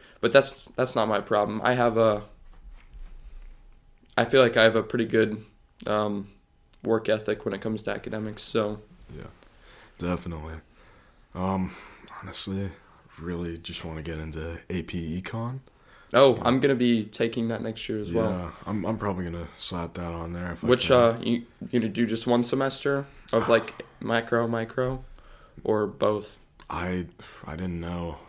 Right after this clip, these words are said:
Speaker 2: that was an option. <laughs> Uh,
Speaker 1: Yeah, it's so
Speaker 2: really?
Speaker 1: A P Econ, there's one semester of macroeconomics and then one's micro.
Speaker 2: That's good. Yeah, I would probably wanna do micro, micro one year and then macro. Because,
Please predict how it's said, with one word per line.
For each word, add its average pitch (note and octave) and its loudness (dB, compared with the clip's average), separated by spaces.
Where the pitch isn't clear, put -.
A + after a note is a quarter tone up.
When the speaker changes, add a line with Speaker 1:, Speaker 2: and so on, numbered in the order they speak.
Speaker 2:
that E2+ -10
was C#2+ -8
an C2 -8
option. D#2+ -8
<laughs> - -
Uh, F#2 -4
Speaker 1:
Yeah, A2 6
it's B2 4
so C3 4
Speaker 2:
really? G2+ -2
Speaker 1:
A C3 10
P A#2+ 4
Econ, B2 4
there's A2+ 0
one A#2+ 6
semester A#2+ 0
of G#2 -6
macroeconomics B2 4
and A2+ 2
then A2 4
one's A2+ 2
micro. - 0
Speaker 2:
That's G#2+ 0
good. G2 -4
Yeah, G2 -2
I G#2+ -2
would G2+ -8
probably G2+ -4
wanna F#2+ -4
do F2 -10
micro, F2 -10
micro F#2 -8
one F#2 -8
year F#2 -6
and E2+ -10
then D#2+ -10
macro. D2 -18
Because, F2 -8